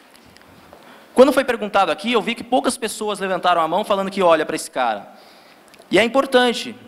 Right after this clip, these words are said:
Como o próprio Leonardo deu o exemplo aqui, quando o consumidor ele vai fazer uma compra, ele passa por diversos canais. Ele não vai passar só pelo Google.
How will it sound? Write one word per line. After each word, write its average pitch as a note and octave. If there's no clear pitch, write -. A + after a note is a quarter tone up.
Como B3
o -
próprio B3
Leonardo G3+
deu F#3
o F#3
exemplo E3+
aqui, A#3
quando C4
o B3
consumidor G#3+
ele F3
vai D#3+
fazer D3
uma D3
compra, E3+
ele A#3
passa B3+
por C#4
diversos A#3
canais. D3
Ele G3+
não B3+
vai C4+
passar B3+
só A#3
pelo G#3+
Google. C#3